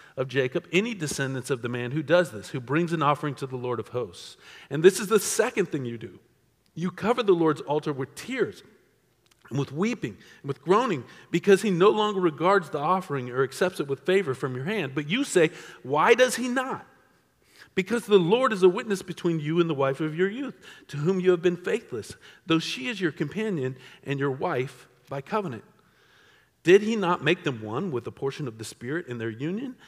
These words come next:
And was, and what was the one God seeking? Godly offspring. So guard yourselves in your spirit, and let none of you be faithless to the wife of your youth. For the man who does not love his wife but divorces her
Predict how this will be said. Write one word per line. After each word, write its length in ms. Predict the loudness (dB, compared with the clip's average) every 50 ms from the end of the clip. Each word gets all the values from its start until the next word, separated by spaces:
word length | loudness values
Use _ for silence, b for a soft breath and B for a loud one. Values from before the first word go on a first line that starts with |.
| B B B B B
And 320 | 0 0 0 0 -2 -6 -12 -18 _ _ -16
was, 720 | -6 2 4 4 4 6 4 2 2 0 -8 -12 -14 -18 -20 _ _ _ _ _
and 200 | -6 -6 -4 0 2
what 180 | 2 2 4
was 200 | 4 4 4 4
the 100 | 0 -4
one 280 | -2 0 2 2 2 4
God 300 | 4 6 6 6 4 2
seeking? 480 | -6 -8 -8 -10 -10 -8 -8 -8 -8 -12 -18 _ _ _ _ _ _ _ _ _ _ _ _ 0
Godly 420 | 4 6 6 6 4 2 0 2
offspring. 560 | 2 2 0 -2 -8 -10 -8 -8 -8 -10 -14 _ b b b b b b
So 180 | 2 2 2
guard 380 | 2 4 0 2 2 2 0 -2
yourselves 420 | -4 -6 -4 -4 -4 -4 -4 -6
in 120 | -8 -8 -6
your 100 | -8 -10
spirit, 440 | -12 -14 -12 -10 -8 -8 -8 -10 B B B B B B
and 160 | -6 -2 0
let 200 | 0 -2 -2 -4
none 280 | -4 -2 -2 0 0
of 120 | -2 -2 -4
you 80 | -8
be 140 | -8 -8 -10
faithless 580 | -10 -8 -8 -8 -8 -10 -12 -14 -14 -14 -14 -16
to 120 | -16 -16 -14
the 120 | -12 -10
wife 320 | -8 -6 -6 -6 -8 -12 b b b b b b -16
of 100 | -10 -10
your 80 | -10
youth. 420 | -8 -8 -10 -10 -10 -14 -18 _ _ b b b b b b b
For 160 | -8 -6 0
the 120 | 0 2 2
man 240 | 2 0 0 0
who 120 | 0 0 0
does 240 | 0 -2 -4 -4 -2
not 340 | -2 0 0 0 -2 0
love 180 | 0 0 0 0
his 140 | -2 -8 -4
wife 240 | -4 -4 -4 -4 -6
but 160 | -8 -10 -8 -8
divorces 480 | -10 -6 -4 -4 -4 -4 -8 -12 -4
her 200 | -2 -2 -2 -2